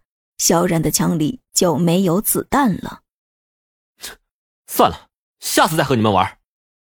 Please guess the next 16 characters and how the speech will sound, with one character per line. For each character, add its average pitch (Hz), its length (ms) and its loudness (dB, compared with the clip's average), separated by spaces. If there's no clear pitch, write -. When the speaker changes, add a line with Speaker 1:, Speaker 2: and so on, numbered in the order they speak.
Speaker 1:
萧 269 320 2
然 233 320 4
扔 269 180 2
下 262 180 0
枪 247 300 0
喊 - 340 -2
道， 208 240 -2
随 285 240 2
后 330 300 0
朝 254 200 0
着 277 120 -2
丛 240 300 0
林 294 160 2
中 359 180 -4
跑 - 380 -4
去。 - 280 -4